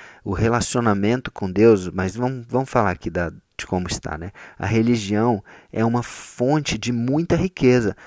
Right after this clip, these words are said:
mas só para aquelas pessoas que se real-, que se contentam com o que têm,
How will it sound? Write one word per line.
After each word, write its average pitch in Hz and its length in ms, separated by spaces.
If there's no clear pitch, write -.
mas 104 960
só - 340
para 143 220
aquelas 120 340
pessoas 92 800
que 110 120
se - 260
real-, 110 400
que - 100
se - 220
contentam 123 760
com 92 200
o 85 40
que - 140
têm, 73 340